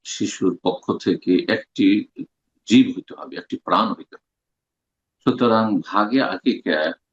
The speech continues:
দলিল সম্মত না যুক্তিসঙ্গত। নবী সাল্লাল্লাহু আলাইহি ওয়াসাল্লাম হাসান হোসেনের আকিকা দিয়েছেন ছেলে সন্তানের জন্য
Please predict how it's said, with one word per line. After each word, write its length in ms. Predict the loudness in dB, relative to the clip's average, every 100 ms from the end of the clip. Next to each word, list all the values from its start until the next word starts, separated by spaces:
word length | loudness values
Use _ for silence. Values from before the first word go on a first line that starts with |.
| _ _ -2
দলিল 280 | 2 4
সম্মত 460 | 2 0 4 4 2
না 340 | -2 -2 -4 -4
যুক্তিসঙ্গত। 560 | -6 -8 -12 -10 -12
নবী 40 | -14
সাল্লাল্লাহু 920 | _ _ _ _ _ _ _ _ 4
আলাইহি 160 | 4 6
ওয়াসাল্লাম 320 | 2 0 -2
হাসান 240 | 0 0
হোসেনের 340 | -2 -2 -2 0
আকিকা 380 | -2 -6 -4 0
দিয়েছেন 520 | 2 2 -2 -6 -6
ছেলে 360 | -6 -2 0 -2
সন্তানের 500 | -6 -18 -16 -16 -18
জন্য 140 | -20